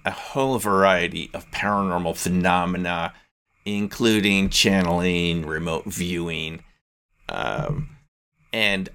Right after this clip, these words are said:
other sorts of processes where it seems that there's this non-local interaction that the remote viewer, uh, knows something that's going on at a distance, and somehow bet-,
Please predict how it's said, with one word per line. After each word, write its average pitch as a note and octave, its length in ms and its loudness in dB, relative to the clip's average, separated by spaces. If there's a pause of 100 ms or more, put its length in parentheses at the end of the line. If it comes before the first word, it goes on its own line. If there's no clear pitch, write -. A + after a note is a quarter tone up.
other A#2 360 2
sorts G2 480 -2
of F#2 280 -8 (440)
processes G2 960 2
where F#2+ 180 6
it C#2+ 140 -2
seems G#2+ 640 2
that - 260 -2
there's F2 440 -2
this D#2+ 300 -4
non-local F#2 1300 2
interaction F2+ 1160 0 (560)
that E2+ 440 -4
the E2+ 200 -4
remote F2 360 -2
viewer, E2+ 720 -4 (480)
uh, - 360 -16 (260)
knows F#2 540 2
something F2 460 0
that's E2 200 -4
going E2+ 360 -2
on D#2+ 200 -6
at D2+ 100 -6
a E2+ 60 -6
distance, F2 600 -4
and E2+ 160 -4
somehow A#2 440 2
bet-, F2 240 -8